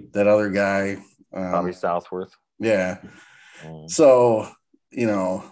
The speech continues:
Speaker 1: I was a big fan, like I said, I was a big fan of yours from that season. I liked Chris Leben. I wanted to see him, you know, do good. And, um, and, uh,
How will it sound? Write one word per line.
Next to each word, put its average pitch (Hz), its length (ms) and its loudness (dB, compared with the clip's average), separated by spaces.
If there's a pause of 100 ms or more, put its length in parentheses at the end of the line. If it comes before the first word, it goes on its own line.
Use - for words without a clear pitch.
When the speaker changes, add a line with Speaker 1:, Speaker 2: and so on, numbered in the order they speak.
(440)
Speaker 1:
I 127 180 4
was 135 160 4
a 107 40 -2
big 113 220 -2
fan, 117 320 -4
like 113 160 -4
I 107 60 -4
said, 110 180 0
I 117 80 4
was 131 120 0
a 120 40 -6
big 107 200 -6
fan 113 260 -4
of 104 60 -6
yours 135 360 -4
from 131 140 -6
that 127 200 -2
season. 123 360 -6
I 101 140 -6
liked 107 260 -4
Chris - 340 -10
Leben. 120 360 0
I 107 80 -2
wanted 104 280 -4
to 98 60 -6
see 95 160 -6
him, 113 440 -4 (100)
you 110 80 -8
know, 104 240 -4
do 104 180 -6
good. 107 540 -4 (360)
And, 101 320 0
um, 92 560 0 (1080)
and, 98 280 -2
uh, 98 220 -4